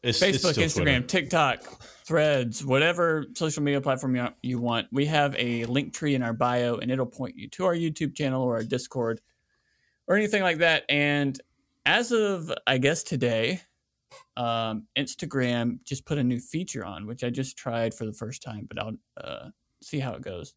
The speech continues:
Speaker 2: We'll, we may do a Log On Games one. Um,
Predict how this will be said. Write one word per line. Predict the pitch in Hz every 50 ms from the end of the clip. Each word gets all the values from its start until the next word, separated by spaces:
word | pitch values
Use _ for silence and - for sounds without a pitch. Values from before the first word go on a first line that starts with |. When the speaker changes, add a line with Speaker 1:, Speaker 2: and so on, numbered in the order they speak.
| _ _ -
Speaker 2:
We'll, | - - - - _ -
we | 139 135
may | 131 127 123
do | 120 123 120 123
a |
Log | 117 117 113 113 113 120
On | 110 110
Games | 113 107 107 110 113 -
one. | 131 113 113 - - _ _ _ _ _ _ _ _ _ _ _ _ - -
Um, | 147 131 127 127 123 123 123 120 120 120 120